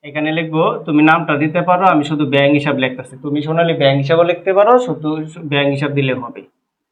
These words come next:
তাহলে ব্যাংক হিসাব ডেবিট, আর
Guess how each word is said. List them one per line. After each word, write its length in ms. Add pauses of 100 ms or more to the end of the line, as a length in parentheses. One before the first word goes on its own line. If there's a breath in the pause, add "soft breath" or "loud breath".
(360)
তাহলে 500
ব্যাংক 280
হিসাব 500
ডেবিট, 520 (680)
আর 220